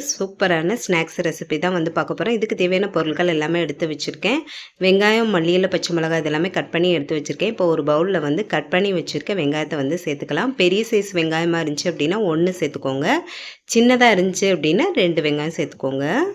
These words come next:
இது கூடவே கட் பண்ணி வச்சிருக்க மல்லி இலை, பச்சை மிளகாவும் வந்து சேர்த்துக்கிறேன். மல்லி இலை வந்து கொஞ்சம் நிறைய சேர்த்துக்கோங்க. இது கூட வந்து வேணும்னா கேரட் கூட துருவிட்டு சேர்த்துக்கலாம். இப்போ வந்து வேக வச்சிருக்க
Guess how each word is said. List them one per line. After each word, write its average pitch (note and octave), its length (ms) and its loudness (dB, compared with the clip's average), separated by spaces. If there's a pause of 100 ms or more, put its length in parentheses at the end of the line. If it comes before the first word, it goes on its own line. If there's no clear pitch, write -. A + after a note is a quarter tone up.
(420)
இது G3+ 240 2
கூடவே F#3 460 4 (360)
கட் - 200 0
பண்ணி F#3+ 180 4
வச்சிருக்க F3+ 460 -2
மல்லி D#3 240 2
இலை, F3+ 160 0
பச்சை F3+ 300 -2
மிளகாவும் D#3 420 -2
வந்து E3 160 -2
சேர்த்துக்கிறேன். D3 640 -2
மல்லி F3+ 220 2
இலை F#3 120 2
வந்து F3+ 200 0
கொஞ்சம் D#3 220 0
நிறைய D#3 200 2
சேர்த்துக்கோங்க. D#3 520 -2 (440)
இது F#3+ 200 4
கூட A3 220 4
வந்து G3+ 240 2 (120)
வேணும்னா F3+ 500 4 (140)
கேரட் F3 480 2
கூட E3+ 320 -2
துருவிட்டு F3+ 580 0
சேர்த்துக்கலாம். D3 720 -2 (1600)
இப்போ G3 200 0
வந்து G3+ 240 4
வேக G3 300 6
வச்சிருக்க F#3 480 -2